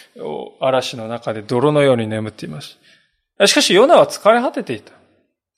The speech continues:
またですね、大きな船の、しかもですね、頑丈な船底って一番頑丈なところですよね。で、そこにですね、下っていったから、もう安心だ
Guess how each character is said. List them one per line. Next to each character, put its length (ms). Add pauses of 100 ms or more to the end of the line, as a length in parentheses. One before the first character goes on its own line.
(320)
ま 100
た 80
で 40
す 100
ね、 80
大 200
き 100
な 120
船 200
の、 120
し 100
か 100
も 80
で 60
す 100
ね、 60
頑 240
丈 160
な 100
船 280
底 180
っ 40
て 80
一 180
番 160
頑 160
丈 180
な 100
と 120
こ 80
ろ 60
で 60
す 80
よ 100
ね。 200 (400)
で、 80
そ 140
こ 140
に 60
で 80
す 120
ね、 100
下 220
っ 100
て 100
い 40
っ 60
た 160
か 100
ら、 160 (420)
も 280
う 20
安 180
心 200
だ 200